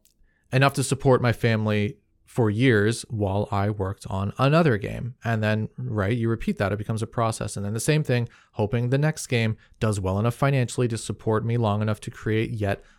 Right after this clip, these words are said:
another game, et cetera. And there's just a lot of risk doing that. One flop could mean bankruptcy or a necessary career change or job or whatever.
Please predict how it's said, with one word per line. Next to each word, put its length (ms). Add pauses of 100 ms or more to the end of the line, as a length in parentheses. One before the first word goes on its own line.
(120)
another 460
game, 400 (140)
et 140
cetera. 460 (220)
And 220
there's 420 (240)
just 300
a 100
lot 640
of 280
risk 440 (160)
doing 320
that. 340
One 480
flop 540
could 340
mean 300
bankruptcy 720
or 520
a 180
necessary 600
career 360
change 460
or 140
job 420
or 120
whatever. 640